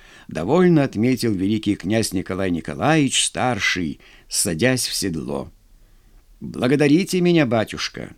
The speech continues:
сказал сын. «Если бы не моя находчивость,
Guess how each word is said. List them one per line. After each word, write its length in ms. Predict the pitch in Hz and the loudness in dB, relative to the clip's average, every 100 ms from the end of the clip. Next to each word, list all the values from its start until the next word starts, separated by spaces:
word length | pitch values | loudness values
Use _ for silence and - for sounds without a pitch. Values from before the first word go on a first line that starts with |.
| _ _ | _ _
сказал 480 | - - 107 101 92 | -10 -4 -4 -2 -4
сын. 380 | - 67 53 - - - - - | -6 -6 -8 -10 -18 -20 -20 -12
«Если 540 | 76 76 165 185 139 113 | -6 4 4 4 2 0
бы 300 | 87 71 - - | 0 -6 -10 -4
не 240 | 110 135 151 | 4 6 8
моя 440 | 147 147 135 107 | 6 6 2 2
находчивость, 1120 | 107 110 - 220 240 - 76 62 - - - | 0 -2 0 -2 0 -4 -4 -6 -8 -8 -10